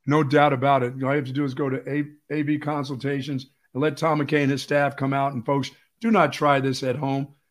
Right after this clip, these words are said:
And don't go to the big box stores and buy the T Vs and all the, the mountings and all the stuff, that you think you need to get it done. Tom has all of that stuff. Plus, he's got the best when it comes to the products, the,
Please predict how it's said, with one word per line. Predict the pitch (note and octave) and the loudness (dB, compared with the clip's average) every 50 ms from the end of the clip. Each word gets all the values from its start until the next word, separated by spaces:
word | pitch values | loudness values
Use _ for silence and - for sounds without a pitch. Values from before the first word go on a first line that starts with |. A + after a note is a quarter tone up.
| _ - - | _ -6 -4
And | D3 D#3 D#3+ D#3 | -4 -4 -2 0
don't | C#3+ G3 A3+ A3+ | 2 4 4 6
go | G#3+ G3+ | 4 4
to | F3 | 2
the | D3 D3 | 2 2
big | C3 D#3 D#3 C3+ B2 | 2 2 0 0 2
box | D3 D3 D3+ D3+ - - | 2 2 2 2 0 -2
stores | - D3+ D3+ D3+ C3 | -2 0 0 0 0
and | C#3 | 0
buy | C3 C3+ C#3+ C#3+ | 2 2 2 2
the | C#3+ C#3 | 0 -2
T | C3+ - D3 D3 | -4 -2 -2 0
Vs | C3+ D3 D3 C#3+ C#3 B2+ | 2 2 0 0 0 -2
and | C3+ C3+ | -2 -2
all | C3+ C#3+ D3 | -2 -2 -2
the, | C#3+ C#3+ C#3+ - C#3 | -2 -4 -6 -6 -8
the | C3 C3 | -6 -4
mountings | B2+ B2+ C3+ C#3 C#3 D3 D3+ D3 C#3+ C#3+ C3 C3 | -2 -2 0 0 0 0 0 0 -2 -2 -2 -2
and | C3+ C3 | -2 -2
all | C3+ C#3 | -2 -2
the | C3+ C3 | -2 -4
stuff, | - - - C#3+ C3+ C3 - _ _ _ _ _ _ _ | -4 -2 -2 0 -2 -2 -4 _ _ _ _ _ _ _
that | - C3+ C3 - | -4 -4 -2 -2
you | D3+ C3 | -2 -4
think | - _ - F3 F#3 E3+ C#3 | -2 _ 2 2 4 4 2
you | D#3+ D3 | 2 2
need | C#3+ C#3 C#3 C#3+ C3 | 2 2 2 0 0
to | B2+ B2+ | -2 -2
get | A#2+ C#3 C3+ C3+ | -2 0 0 0
it | B2+ A#2+ | -2 -2
done. | A2+ C#3+ C#3 C3 A#2+ - _ _ _ - | 0 0 0 -2 -2 -6 _ _ _ 0
Tom | - F#3+ G3 F#3+ | 4 4 6 6
has | E3+ E3 F3+ F3+ D3 | 6 6 4 4 4
all | D#3 D3 C#3+ C3+ | 4 4 4 4
of | C3 | 2
that | C3 B2+ B2+ | 2 0 -2
stuff. | A#2+ - - B2+ A#2+ - | -4 -2 -2 -2 0 0
Plus, | - E3+ C3+ | 0 0 0
he's | D3 D#3 | 0 0
got | C3+ D3+ D3 C3+ | 2 2 2 2
the | C#3+ | 0
best | B2 A2+ C3 D3+ D#3+ D#3+ D#3 - - _ _ _ _ _ _ _ | -2 0 2 2 2 2 0 -4 -12 _ _ _ _ _ _ _
when | - C3+ C#3+ | -4 -2 -2
it | C3+ | 0
comes | - D3+ D#3+ D3+ - | 2 0 0 0 0
to | - C#3+ | 0 -2
the | C3 B2+ | -2 -2
products, | A#2+ - D3 D3+ C#3+ C3+ B2+ A2+ - - | 0 2 4 4 4 4 0 -2 -6 -4
the, | - B2 A#2+ A#2+ | -2 -2 -2 -2